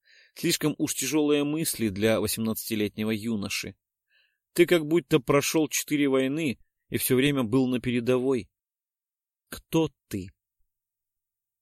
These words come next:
«Кто я?» Я невольно усмехнулся в ответ. «Лучше скажи, кто ты, преподавательница. Если у тебя есть ментальные навыки, то, значит, в роду были кицунэ.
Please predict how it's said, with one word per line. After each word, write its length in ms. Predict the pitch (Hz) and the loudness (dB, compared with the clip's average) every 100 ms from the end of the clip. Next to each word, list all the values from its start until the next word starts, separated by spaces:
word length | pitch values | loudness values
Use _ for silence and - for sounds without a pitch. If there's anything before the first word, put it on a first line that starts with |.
| _ _ - | _ _ -12
«Кто 340 | - - 131 | -8 0 2
я?» 400 | 95 - 110 220 - _ _ _ _ _ _ _ _ - | 0 2 2 2 -4 _ _ _ _ _ _ _ _ 0
Я 180 | 165 185 | 2 4
невольно 460 | 180 156 170 160 | 4 4 4 4
усмехнулся 640 | - 143 143 - 107 - 113 | 2 0 -2 -2 -2 0 2
в 60 | |
ответ. 380 | 117 - 95 - _ _ _ _ _ _ - | 0 -2 -6 -8 _ _ _ _ _ _ -4
«Лучше 400 | 117 170 - 175 | 6 6 6 2
скажи, 340 | - 160 147 | 2 2 2
кто 240 | 147 - 160 | -2 -2 -2
ты, 320 | - 175 101 _ - | 0 -4 -4 _ -6
преподавательница. 1080 | 113 - 113 123 131 123 101 101 98 98 - _ _ _ _ - | -4 0 4 6 4 2 -2 -4 -4 -8 -8 _ _ _ _ 2
Если 320 | 120 165 151 | 4 6 4
у 60 | 147 | 2
тебя 280 | 147 147 | 4 6
есть 260 | 151 143 - | 6 6 4
ментальные 600 | 131 127 135 135 131 127 | 0 2 4 6 4 2
навыки, 680 | 127 139 135 110 - 98 90 | 2 2 2 0 -2 -6 -6
то, 200 | - 120 | 2 2
значит, 360 | 113 123 - 104 | 4 2 0 -2
в 100 | 107 | 2
роду 340 | 120 113 135 | 2 4 0
были 420 | 101 117 120 117 | 2 0 2 2
кицунэ. 840 | 104 - 117 - - 117 113 104 - | 0 -4 -4 -2 0 0 2 0 -4